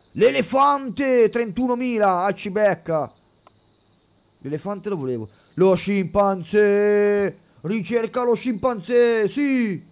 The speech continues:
Sì, fia! Apriamo, apriamo, ragazzi, apriamo. E visto che, visto che, visto che teniamo qualche soldo per il cibo, perché sennò qua andiamo a schifio.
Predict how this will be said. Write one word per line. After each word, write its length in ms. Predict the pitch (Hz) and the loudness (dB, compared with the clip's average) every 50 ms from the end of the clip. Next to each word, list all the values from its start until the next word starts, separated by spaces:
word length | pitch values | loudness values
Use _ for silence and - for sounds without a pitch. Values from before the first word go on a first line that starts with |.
| _ _ _ _ _ _ _ _ _ _ _ _ | _ _ _ _ _ _ _ _ _ _ _ _
Sì, 380 | - - 311 311 302 269 240 202 | -6 -2 0 2 4 4 2 2
fia! 480 | - 220 240 220 196 185 160 147 139 - _ _ _ _ _ _ - | 2 2 2 4 4 4 2 0 -2 -8 _ _ _ _ _ _ -8
Apriamo, 500 | 175 175 170 233 202 160 147 127 - - | -4 0 0 2 0 0 -2 -6 -10 -14
apriamo, 420 | - 170 165 180 170 139 127 117 107 _ | -14 -10 -8 -6 -6 -8 -8 -12 -16 _
ragazzi, 280 | - 139 151 139 - 139 | -14 -12 -10 -10 -12 -12
apriamo. 400 | - 170 196 208 220 220 202 - _ _ _ - - - - _ _ | -10 -8 -8 -8 -8 -10 -14 -18 _ _ _ -20 -20 -20 -20 _ _
E 200 | - 160 190 170 | -6 -4 -4 -2
visto 460 | 151 151 254 285 247 - - - 311 | -2 0 2 2 2 0 -2 -6 -6
che, 260 | 302 - 175 180 202 - | -4 -2 -2 -2 -2 -6
visto 400 | 151 147 190 208 170 - 240 220 | -8 -8 -8 -8 -6 -6 -8 -8
che, 160 | - 180 175 147 | -6 -6 -8 -8
visto 240 | 165 170 - 226 | -8 -10 -12 -10
che 160 | 165 175 165 160 | -8 -8 -8 -8
teniamo 240 | 165 185 165 156 | -6 -6 -6 -6
qualche 240 | 147 151 151 - 202 | -6 -6 -8 -8 -8
soldo 340 | - - 143 147 147 139 147 | -6 -6 -6 -6 -6 -6 -6
per 300 | - 143 143 143 139 131 | -4 -4 -4 -4 -6 -10
il 160 | - 143 139 123 | -12 -12 -12 -10
cibo, 380 | - 127 127 127 113 101 - _ _ _ _ _ _ _ _ _ | -10 -8 -8 -8 -8 -10 -12 _ _ _ _ _ _ _ _ _
perché 220 | - 131 123 160 | -10 -8 -8 -6
sennò 220 | 147 147 147 143 123 | -6 -6 -6 -6 -4
qua 240 | - 139 135 135 - | -4 -4 -4 -4 -4
andiamo 420 | 131 139 135 131 139 135 139 131 - | -8 -8 -6 -6 -6 -6 -6 -10 -10
a 80 | 127 123 | -10 -12
schifio. 440 | - - 156 131 127 131 123 127 | -12 -10 -12 -12 -10 -10 -10 -10